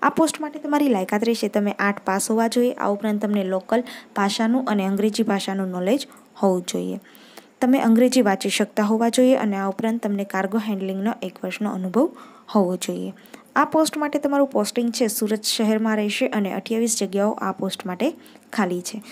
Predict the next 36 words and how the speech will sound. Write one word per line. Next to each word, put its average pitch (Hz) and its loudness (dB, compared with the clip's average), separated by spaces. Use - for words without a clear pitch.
અને 233 4
તમને 247 2
આ 254 2
પોસ્ટ 254 0
માટે 233 -2
પગાર 196 0
ધોરણ 202 0
છે 220 2
એ 190 -2
ચૌદ 214 2
હજાર 214 2
ચૌદ 190 0
રૂપિયા 180 -2
આપવામાં 185 0
આવશે. - 0
નેક્સ્ટ 254 2
વેકેન્સી 208 2
છે 247 2
સુપરવાઇઝર 185 0
માટેની. 185 -4
આ 269 4
પોસ્ટ 294 0
માટે 302 2
તમારી 285 0
વયમર્યાદા 214 2
છે 226 0
એ 196 0
ત્રીસ 202 -2
વર્ષ 208 0
સુધીની 226 4
રહેશે. 233 2
તમારી 233 4
લાયકાત 220 2
રહેશે 240 4
તમે 214 2
સ્નાતક 190 -2